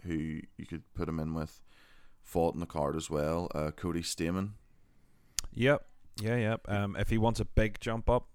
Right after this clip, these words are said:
Speaker 2: Sunsao makes sense. But
Speaker 1: I,
Speaker 2: I
Speaker 1: I
Speaker 2: don't see him
Speaker 1: guess
Speaker 2: wanting to, to jump that high.
Speaker 1: Oh, he probably would want to jump that high. I just don't think, I mean, there's guys in that division. You, I don't think you can justify O'Malley, who's, I don't know if the r-, new rankings are out yet, but he's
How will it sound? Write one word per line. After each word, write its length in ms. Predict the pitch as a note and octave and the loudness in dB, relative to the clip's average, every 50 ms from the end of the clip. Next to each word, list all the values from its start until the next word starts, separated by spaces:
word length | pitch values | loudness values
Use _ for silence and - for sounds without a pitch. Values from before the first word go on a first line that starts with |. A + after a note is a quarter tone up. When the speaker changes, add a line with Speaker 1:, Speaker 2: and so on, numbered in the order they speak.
| - - - | -18 -14 -8
Speaker 2:
Sunsao 500 | - - - F#2+ G2 - - A2 G#2+ A2 | -6 -4 -2 -2 -2 0 0 2 2 2
makes 240 | A2 A2 A2 - - | 0 -2 -4 -4 -6
sense. 360 | - G#2+ G#2+ A2 - - - - - - - - - - - - - - - _ _ - - | -4 -4 -4 -4 -4 -6 -8 -12 -16 -20 -20 -20 -20 -20 -20 -20 -20 -20 -20 _ _ -6 0
But 200 | - - - - - | 2 2 2 2 2
Speaker 1:
I, 60 | E2+ | 2
Speaker 2:
I 40 | F2 | 4
Speaker 1:
I 20 | |
Speaker 2:
don't 160 | E2+ A2 A2 - | 4 4 4 4
see 180 | - - G#2+ | 4 4 4
him 80 | G#2 G2+ G2+ | 4 6 6
Speaker 1:
guess 20 | |
Speaker 2:
wanting 360 | G#2 G#2 G2+ - - G#2 G#2 F#2+ | 6 6 6 6 4 4 4 4
to, 280 | G2+ F#2+ F#2 F#2+ F#2+ | 2 2 2 -2 -4
to 160 | - - - | -6 -6 -8
jump 280 | E2+ - F#2 F#2 G2 - | -8 -6 -6 -6 -6 -6
that 180 | - G2 F#2+ - | -4 -4 -2 -2
high. 200 | - G2+ G2+ G#2 - - - - - - - - | 0 0 -2 -2 -4 -8 -14 -16 -18 -16 -6 -2
Speaker 1:
Oh, 80 | - | 0
he 80 | D3 D#3 | 0 0
probably 300 | D3+ A#3+ B3 A#3 F3 A2 | 2 0 2 4 4 2
would 280 | E2+ E2+ F#2+ F#2+ G2 F#2+ | 4 6 6 6 6 6
want 240 | E2 E2+ F2+ G#2+ - | 4 2 2 0 -2
to 60 | - | -4
jump 220 | D#3 F3 F3 - | -2 -2 -2 0
that 140 | - E3 D3 | -2 -4 -2
high. 240 | D#3 E3+ E3 E3+ D3 - | -2 0 0 0 0 -2
I 80 | - | -2
just 400 | C3 - - F#3+ F3 - - - | -4 -4 -4 -4 -4 -4 -4 -2
don't 240 | - F2 F2+ E2+ - | 2 4 6 6 6
think, 480 | - - D#2 D#2 E2 D#2 - - - - - - - - - _ _ _ _ _ - - - - _ _ - - - | 2 0 -2 -4 -6 -6 -10 -14 -16 -16 -16 -16 -16 -18 -20 _ _ _ _ _ -20 -20 -20 -20 _ _ -20 -18 -12
I 40 | - | -8
mean, 100 | F2+ F2+ | -6 -4
there's 140 | F2 F2+ - | -4 -4 -2
guys 340 | - G#2+ F#2 G2 G2+ F#2+ F2+ | 2 4 4 6 4 4 2
in 60 | F2+ E2 | 0 -2
that 140 | D#2 D#2 - | -2 -2 -4
division. 320 | D#2+ D2+ D#2+ D#2+ - F2+ | -4 -4 -4 -4 -4 -4
You, 120 | E2+ D2+ - | -4 -4 -4
I 80 | - E2 | -4 -4
don't 140 | F2 F2 E2 | -4 -4 -4
think 160 | F2 D#2+ B1 | -6 -6 -6
you 80 | D2 C#2+ | -6 -8
can 140 | D#2 D#2 | -8 -8
justify 720 | D2 - D2+ D2+ - - D#2+ - E2 D2+ D2+ D2+ D2+ D2+ D#2 D#2 - _ - | -6 -6 -6 -6 -8 -10 -8 -6 -4 -4 -2 -4 -4 -4 -6 -8 -12 _ -8
O'Malley, 600 | E2+ D#2+ D#2+ D#2 D2 D2 D#2+ D#2+ D#2+ D#2+ D#2 D#2+ - _ - | -8 -6 -4 -4 -4 -2 -4 -4 -4 -6 -6 -8 -12 _ -8
who's, 460 | E2 D#2+ D#2+ D#2+ D#2 D#2 - - - - _ _ - - - - - - _ - - - - - - - | -6 -6 -6 -6 -6 -8 -8 -10 -12 -14 _ _ -20 -20 -20 -20 -20 -20 _ -20 -20 -20 -20 -20 -14 -8
I 40 | - | -6
don't 100 | F#2+ G2 | -4 -4
know 80 | E2+ | -4
if 100 | D#2+ - | -4 -6
the 100 | - D#2 | -6 -8
r-, 140 | C2 D2 B1 - | -6 -6 -6 -4
new 200 | D2+ E2 D#2+ D#2 | -4 -4 -2 -2
rankings 440 | D#2+ D#2+ E2 - E2 E2+ E2+ - | -2 -4 -6 -6 -8 -10 -8 -6
are 80 | D#2+ E2 | -6 -6
out 80 | E2 - | -4 -4
yet, 160 | D2+ E2 D#2+ - | -4 -6 -6 -6
but 80 | D2 | -8
he's 320 | D2 D2 - - - - | -8 -6 -8 -8 -10 -12